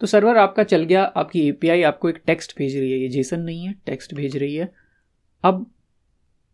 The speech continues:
तो ये गेट रिक्वेस्ट आप सीधे यूआरएल से चला सकते हो, तो ये तो है। पोस्ट रिक्वेस्ट आप यूआरएल से नहीं चला सकते। Now नेक्स्ट स्टेप होगा कि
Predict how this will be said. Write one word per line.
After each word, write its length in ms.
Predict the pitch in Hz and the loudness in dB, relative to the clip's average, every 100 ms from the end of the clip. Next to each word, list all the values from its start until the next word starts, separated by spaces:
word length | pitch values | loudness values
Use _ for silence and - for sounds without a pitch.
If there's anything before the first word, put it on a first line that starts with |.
| _ _ _ _ _ - | _ _ _ _ _ -4
तो 60 | |
ये 120 | 185 185 | 0 2
गेट 280 | 180 185 | 2 2
रिक्वेस्ट 360 | 180 - 185 190 | -2 0 0 0
आप 100 | 220 | -2
सीधे 340 | - 147 139 | -2 -2 -2
यूआरएल 400 | 165 139 139 135 | -2 0 0 0
से 140 | 139 147 | -2 -4
चला 260 | 143 131 | -4 -4
सकते 300 | 135 147 - | -6 -10 -8
हो, 60 | 139 | -6
तो 100 | 147 | -6
ये 260 | 139 139 151 | -4 -4 -4
तो 280 | 170 160 | -4 -4
है। 220 | 147 143 143 - | -4 -6 -8 -12
पोस्ट 400 | - - 202 - | 0 4 4 2
रिक्वेस्ट 380 | 185 180 180 170 | -2 -2 0 -2
आप 160 | 160 | -2
यूआरएल 300 | 143 139 139 | -4 -2 -4
से 140 | 135 170 | -4 -6
नहीं 260 | 147 147 | -4 -6
चला 240 | 151 - 156 | -8 -12 -14
सकते। 380 | - - - 185 - _ _ _ 190 | -16 -18 -18 -20 -20 _ _ _ -4
Now 180 | 214 220 | 0 0
नेक्स्ट 380 | 170 160 - | 0 -4 -6
स्टेप 240 | - 247 247 - | -6 -6 -4 -6
होगा 240 | 156 160 285 - _ _ _ _ - | -2 -2 -2 -6 _ _ _ _ -8
कि 220 | 349 254 | -4 -2